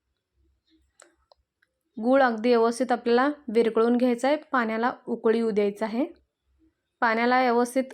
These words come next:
उकळी आली की आपण तो भाजलेला रवा जे आहे तिथं दोन, म्हणजे जे चमचा आहे त्यानं दोन चमचाभर आपण घालायचं आहे.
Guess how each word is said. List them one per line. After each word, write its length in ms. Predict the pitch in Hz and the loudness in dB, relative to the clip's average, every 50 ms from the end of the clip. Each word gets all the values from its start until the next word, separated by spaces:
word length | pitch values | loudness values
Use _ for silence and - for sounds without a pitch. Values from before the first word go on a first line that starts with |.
| - _ - | -14 _ -8
उकळी 300 | 240 226 - 240 247 254 | -6 -2 2 4 4 6
आली 300 | 254 247 254 262 269 294 285 - _ _ _ _ _ _ _ _ | 4 4 2 0 0 -2 -4 -8 _ _ _ _ _ _ _ _
की 60 | - 247 | -2 0
आपण 300 | 233 233 - 254 277 285 | 0 0 0 -2 0 2
तो 140 | 277 285 277 | 2 0 0
भाजलेला 680 | 220 202 214 220 226 202 196 214 233 240 254 262 262 | 0 -2 -4 -4 -4 -2 -2 0 2 2 2 2 2
रवा 200 | 240 233 226 233 | 2 2 2 0
जे 140 | 233 220 247 | 0 0 0
आहे 260 | 240 226 226 247 302 339 330 - _ _ _ _ _ _ _ _ _ _ _ _ - | 0 0 0 -2 -2 -4 -6 -12 _ _ _ _ _ _ _ _ _ _ _ _ -2
तिथं 240 | 262 254 269 254 220 | 2 2 2 2 4
दोन, 320 | 254 262 269 294 302 311 285 - _ _ _ _ _ _ _ _ _ _ - | 4 4 4 6 4 2 0 -2 _ _ _ _ _ _ _ _ _ _ -10
म्हणजे 320 | 233 240 240 247 262 - - _ _ _ _ _ - | -6 -4 -2 -4 -4 -4 -8 _ _ _ _ _ -14
जे 200 | 240 220 240 247 | -8 -6 -4 -6
चमचा 520 | 240 - - - 254 233 226 226 - 269 262 | -6 -4 -4 -2 -2 0 -2 -2 -2 -2 0
आहे 180 | 254 262 277 | 0 0 0
त्यानं 300 | 285 - 269 247 254 254 233 | 0 0 0 2 2 2 2
दोन 220 | 240 240 247 247 | 2 2 2 2
चमचाभर 460 | 240 262 247 240 233 247 240 233 240 | 0 0 -2 0 0 -2 0 0 0
आपण 280 | 240 233 233 294 339 349 - _ _ - | 0 0 -2 -2 -4 -4 -8 _ _ -10
घालायचं 400 | 226 233 220 208 208 208 - 220 | -8 -6 -4 -4 -6 -6 -6 -6
आहे. 140 | 208 247 | -6 -6